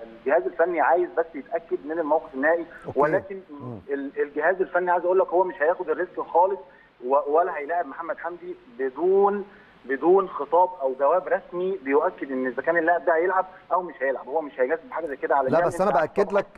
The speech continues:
Speaker 2: أنا بأكد لك يا زاهر، محمد حمدي موقوف مباراة وفي خطاب رسمي، آه، وصل لاتحاد الكورة من الاتحاد الدولي، وقائمة الإيقافات الخاصة باللاعبين اللي بعد كأس الأمم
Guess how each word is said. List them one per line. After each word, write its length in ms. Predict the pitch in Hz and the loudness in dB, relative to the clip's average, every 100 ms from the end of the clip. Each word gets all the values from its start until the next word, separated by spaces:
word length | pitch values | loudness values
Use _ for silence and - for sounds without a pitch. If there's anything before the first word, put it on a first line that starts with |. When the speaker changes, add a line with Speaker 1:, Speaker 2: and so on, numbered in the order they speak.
| - 165 | -4 0
Speaker 2:
أنا 100 | 180 | 2
بأكد 320 | 156 143 180 | 0 0 -2
لك 120 | 165 | -2
يا 40 | |
زاهر، 240 | 139 180 165 | 2 2 2
محمد 320 | 123 170 147 | -2 -2 -2
حمدي 260 | 170 185 143 | -2 -2 -2
موقوف 320 | 139 170 156 | -2 -2 -2
مباراة 300 | 127 135 185 | 2 4 4
وفي 260 | 160 156 | 2 -2
خطاب 260 | 151 - 147 | -4 -2 0
رسمي، 540 | 151 - 165 165 160 - - | 0 0 -2 0 -2 -6 -4
آه، 220 | 123 120 123 | 0 2 0
وصل 380 | 127 143 - 131 | 0 0 2 0
لاتحاد 320 | 113 - 151 | -2 -2 0
الكورة 420 | 135 - 160 190 196 - - - - | 0 2 4 4 0 -8 -20 -20 -8
من 100 | 123 | -4
الاتحاد 340 | 120 127 139 135 | -4 -2 -2 -2
الدولي، 520 | 110 170 180 185 165 - | 0 2 2 0 -2 -6
وقائمة 640 | 117 123 127 - - 185 151 | 0 2 2 0 0 0 0
الإيقافات 540 | 143 139 - 139 165 160 | -4 -4 -2 0 0 -2
الخاصة 340 | 131 165 - | -2 -2 -2
باللاعبين 460 | 131 135 131 143 156 | 0 2 2 2 2
اللي 120 | 131 | 2
بعد 200 | 151 143 | 0 0
كأس 200 | 165 - | -4 -4
الأمم 340 | 160 170 135 | -2 0 -2